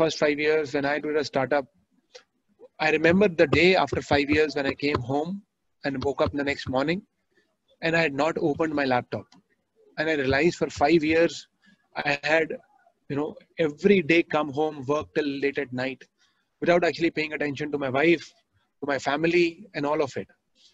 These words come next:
And it actually took, my wife actually, uh, took a job in Hong Kong, and it took a job, and then, you know, she went there for six months, and, and that is when I realized that I missed her. And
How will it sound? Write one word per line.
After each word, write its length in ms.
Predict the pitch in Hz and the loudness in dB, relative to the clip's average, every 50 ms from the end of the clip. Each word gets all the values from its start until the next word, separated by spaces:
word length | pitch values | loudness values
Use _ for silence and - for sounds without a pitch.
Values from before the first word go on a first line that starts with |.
| _ - _ - | _ -16 _ -2
And 180 | 170 170 175 | 0 0 2
it 100 | 170 160 | 2 2
actually 380 | 165 156 139 - 196 190 202 196 _ _ _ - | 2 2 2 0 0 0 0 -2 _ _ _ 4
took, 160 | 196 185 - _ _ - - - _ _ _ _ _ _ - | 4 4 4 _ _ -20 -20 -20 _ _ _ _ _ _ -10
my 160 | - 151 156 | -4 0 2
wife 240 | 156 151 170 208 202 | 4 4 4 4 2
actually, 540 | 196 190 170 - 202 202 208 196 185 - - - 180 - - - - - | 0 -2 0 2 2 2 2 0 0 -4 -8 -16 -20 -20 -18 -14 -10 -10
uh, 60 | 151 - - | -6 0 0
took 140 | 180 - | 2 2
a 60 | 202 170 | 2 2
job 200 | 147 160 165 170 | 4 4 4 2
in 80 | 170 | 2
Hong 180 | 143 139 143 143 | -2 -2 -4 0
Kong, 260 | - 180 151 110 190 - _ _ - - | 2 2 2 2 -2 -14 _ _ -10 -8
and 120 | 160 156 | -6 -6
it 80 | 151 - _ - | -6 -8 _ 0
took 140 | - 190 196 | 2 2 2
a 80 | 202 170 | 2 0
job, 320 | 135 147 151 170 185 175 - 196 _ - - - - - | 0 2 2 2 2 0 -4 -20 _ -20 -20 -20 -12 -6
and 160 | 170 170 175 | -4 -4 -2
then, 140 | 170 180 185 | -2 -2 -4
you 80 | 185 185 | -4 -4
know, 100 | 196 190 | -4 -6
she 180 | - - 175 147 | -6 -6 -6 -2
went 160 | 139 165 170 180 | -2 -2 0 0
there 80 | 180 | -4
for 100 | - 165 | -6 -6
six 220 | 147 170 160 - - | -6 -6 -6 -6 -6
months, 180 | 190 185 165 | -6 -2 -2
and, 160 | 160 175 156 | -4 -4 -4
and 140 | 165 170 147 | -6 -2 0
that 140 | 151 160 180 | 0 0 0
is 40 | 185 | -2
when 120 | 185 185 | -2 0
I 60 | 175 | -2
realized 360 | 151 147 143 135 135 151 165 160 | 0 0 0 0 0 0 0 0
that 120 | 156 147 | 0 -2
I 60 | 147 | 0
missed 220 | 131 139 151 143 - | 0 0 -2 0 -2
her. 120 | 143 123 - _ _ _ _ _ _ _ _ _ _ _ _ _ - | -4 -4 -6 _ _ _ _ _ _ _ _ _ _ _ _ _ 0
And 240 | 170 175 180 180 | 2 2 2 0